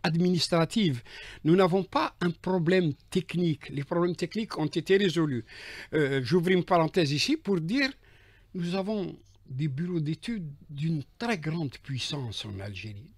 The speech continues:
Toute cette infrastructure, elle est faite par nos bureaux d'études. Mais nous ne la valorisons pas à l'étranger.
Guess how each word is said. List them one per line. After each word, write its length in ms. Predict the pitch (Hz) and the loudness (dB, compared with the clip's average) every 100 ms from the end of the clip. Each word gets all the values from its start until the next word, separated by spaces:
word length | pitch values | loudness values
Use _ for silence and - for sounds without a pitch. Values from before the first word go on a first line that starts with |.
| - | -6
Toute 220 | 349 233 | -4 -2
cette 420 | - 185 - - - | -2 -2 -4 -16 -6
infrastructure, 800 | 160 139 139 - 135 120 - 123 - - - | -6 -4 -6 -6 -8 -10 -8 -10 -10 -20 -12
elle 120 | - 202 | -2 -2
est 40 | |
faite 280 | - - - | -2 -8 -8
par 260 | - 254 | -2 -2
nos 140 | 196 165 | 0 -2
bureaux 320 | 135 143 139 | -2 -4 -4
d'études. 560 | 143 180 254 262 131 - _ - - - - - - | -6 -8 -6 -6 -6 -10 _ -20 -20 -20 -20 -20 -6
Mais 160 | 220 226 | -2 0
nous 140 | 226 | 0
ne 120 | 208 | 0
la 140 | 190 180 | 0 0
valorisons 640 | 185 175 180 165 151 196 | -2 -2 -2 -2 -4 -8
pas 220 | - 285 | -8 -8
à 100 | 294 | -6
l'étranger. 680 | 135 135 135 117 113 117 107 | -4 -4 -8 -8 -8 -10 -12